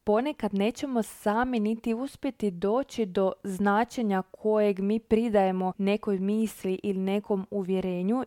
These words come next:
i zato tu postoje i terapeuti, koučevi i mentori kako bi nam oni pomogli da otkrijemo u, ajmo reći, u koje pakiranje, u koji celofan smo mi zapakirali tu neku misao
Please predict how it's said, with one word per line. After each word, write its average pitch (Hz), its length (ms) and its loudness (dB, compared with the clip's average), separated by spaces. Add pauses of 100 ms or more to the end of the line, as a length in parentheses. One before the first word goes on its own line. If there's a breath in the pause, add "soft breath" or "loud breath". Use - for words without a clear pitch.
i 202 100 -2
zato 202 380 4
tu 208 160 -4
postoje 196 520 -2
i - 180 -6
terapeuti, 208 760 2
koučevi 202 720 0
i 202 100 -2
mentori 220 720 0
kako 202 320 -2
bi 185 120 -2
nam 185 300 0
oni 269 300 0
pomogli 262 640 0
da 185 280 4 (140)
otkrijemo 214 760 2 (140)
u, 196 260 2 (300 loud breath)
ajmo 247 260 -2
reći, 277 300 0
u 202 200 -4
koje 285 540 6 (180)
pakiranje, 226 720 2
u 185 100 2
koji 240 220 4
celofan 226 800 0
smo 202 240 -6
mi 220 260 0
zapakirali 214 880 2
tu 240 220 -4
neku 240 380 -2
misao 208 720 0